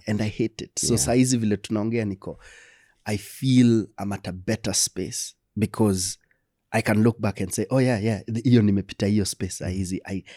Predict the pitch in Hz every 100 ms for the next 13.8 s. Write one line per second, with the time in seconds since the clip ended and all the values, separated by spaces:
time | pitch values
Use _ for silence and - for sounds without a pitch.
0 | - 98 95 - 110 101 - 104 92 95
1 | 92 113 107 92 - 101 98 - - -
2 | - _ 95 98 - - 98 - - -
3 | 104 104 98 98 98 - - 98 - -
4 | 92 101 - - 101 101 98 95 _ _
5 | _ - 87 - - 101 92 - - _
6 | _ _ - 64 64 64 _ _ _ _
7 | _ 104 92 95 95 95 101 95 92 87
8 | 87 85 - - - - - _ _ _
9 | - - 117 95 101 92 90 92 - 90
10 | 87 - 98 90 82 - _ _ _ _
11 | _ _ - 90 85 - - - _ _
12 | _ _ _ - 110 110 95 143 147 147
13 | 110 101 104 101 - 113 95